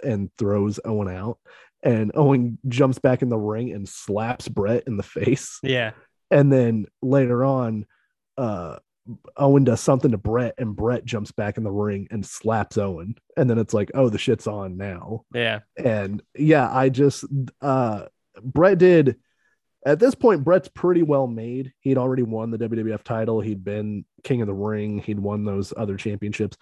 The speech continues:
Speaker 1: So a lot of this match feels like he's really trying to make Owen, 'cause Owen almost quit professional wrestling before they started this storyline. 'Cause he was
Speaker 2: Yeah.
Speaker 1: like, "I'm not,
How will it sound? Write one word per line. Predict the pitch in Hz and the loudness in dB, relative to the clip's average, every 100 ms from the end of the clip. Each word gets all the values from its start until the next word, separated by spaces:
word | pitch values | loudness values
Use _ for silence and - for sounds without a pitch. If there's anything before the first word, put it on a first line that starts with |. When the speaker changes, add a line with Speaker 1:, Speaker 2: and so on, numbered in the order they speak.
| - _ | -20 _
Speaker 1:
So | - 127 110 | 4 4 4
a | 123 | 2
lot | 120 143 170 | 4 6 6
of | 156 | 4
this | 135 - | 2 2
match | 131 117 | -2 -2
feels | - 117 | -2 -2
like | 107 98 | -2 -6
he's | 120 | -6
really | 107 101 120 123 110 | -6 -2 2 2 2
trying | 101 107 104 | -4 -8 -10
to | 95 | -10
make | 95 95 - - | -8 -10 -12 -18
Owen, | 80 78 - - _ _ _ - | -16 -14 -16 -18 _ _ _ 0
'cause | 120 | 4
Owen | 139 165 | 6 6
almost | 143 127 - | 6 2 -2
quit | - 131 117 - _ _ | -2 0 0 -2 _ _
professional | - 113 113 - 104 | -6 -4 -4 -6 -8
wrestling | 98 120 127 - 101 82 92 _ _ - | -4 -2 -2 -4 -6 -8 -16 _ _ -2
before | 117 - 110 101 | -2 0 -2 0
they | 101 | -4
started | - 107 98 90 | -2 -4 -4 -8
this | 101 - - | -8 -8 -6
storyline. | 104 - - - 165 - _ _ _ _ _ _ _ _ _ - | -6 -6 -10 -10 -12 -14 _ _ _ _ _ _ _ _ _ -2
'Cause | 123 | 0
he | 113 | 2
was | 110 | 0
Speaker 2:
Yeah. | |
Speaker 1:
like, | 101 | 0
"I'm | 101 | -4
not, | 95 | -8